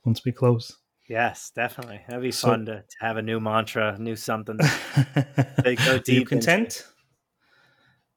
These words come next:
Speaker 2: What was
Speaker 1: Are you
Speaker 2: that?
Speaker 1: content? Are
Speaker 2: I'm,
Speaker 1: you content?
Speaker 2: I am content.
Speaker 1: Okay, for those of you
Speaker 2: <laughs>
Speaker 1: listening, we have been speaking with author Mark Van Buren, and that's his handle at w w w dot author mark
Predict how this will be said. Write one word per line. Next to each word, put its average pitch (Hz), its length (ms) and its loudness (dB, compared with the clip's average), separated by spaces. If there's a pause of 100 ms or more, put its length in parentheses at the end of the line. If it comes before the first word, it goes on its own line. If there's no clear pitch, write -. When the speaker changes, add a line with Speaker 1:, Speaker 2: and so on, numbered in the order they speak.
(160)
Speaker 2:
What 117 120 -2
was 120 120 2
Speaker 1:
Are 143 60 8
you - 0 -
Speaker 2:
that? 160 60 4
Speaker 1:
content? 151 400 0 (400)
Are 127 80 0
Speaker 2:
I'm, 131 60 6
Speaker 1:
you 131 60 2
content? 160 600 -2
Speaker 2:
I 135 120 4
am 135 120 -2
content. 113 460 -8 (1080)
Speaker 1:
Okay, 208 380 0
for 147 200 -2
those 139 320 0
of 156 160 -2
you 160 240 0
Speaker 2:
<laughs> - 0 -
Speaker 1:
listening, 143 680 2
we 117 120 2
have 117 120 2
been 117 140 2
speaking 131 520 0
with 120 320 2
author 131 600 0
Mark 110 500 0 (160)
Van 101 420 0 (140)
Buren, 117 420 0 (480)
and 110 140 4
that's 92 200 -4
his 165 140 0
handle 127 480 0 (380)
at 104 200 -8
w 117 340 0
w 113 380 0
w 107 300 0
dot 107 140 0
author 110 260 -2
mark 113 300 0